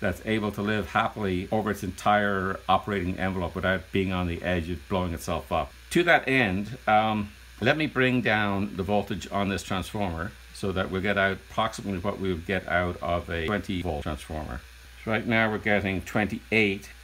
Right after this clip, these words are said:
So let's bring that down to twenty-three volts. That's basically, you know, what you'd get on a twenty volt transformer with no load on it.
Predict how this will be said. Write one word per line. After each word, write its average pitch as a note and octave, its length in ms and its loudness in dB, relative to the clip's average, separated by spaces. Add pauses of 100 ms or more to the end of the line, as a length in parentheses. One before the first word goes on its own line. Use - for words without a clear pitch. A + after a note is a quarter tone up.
(180)
So A#2+ 120 -6
let's C3 200 0
bring A2+ 220 -4
that G#2 200 0
down F#2 460 0
to E2 480 -4
twenty-three F2+ 540 -4
volts. - 540 -10 (500)
That's A#2 160 -2
basically, F#2 560 -2 (100)
you G#2+ 80 -2
know, F2+ 80 -4
what F2 220 -2
you'd D2+ 120 -10
get F2+ 220 0
on E2 200 -4
a D#2 140 -6 (380)
twenty G2+ 220 -2
volt F2 240 -4
transformer F2 440 -6
with D#2 100 -8
no E2+ 120 -4
load E2 340 -4
on D#2+ 200 -6
it. - 100 -8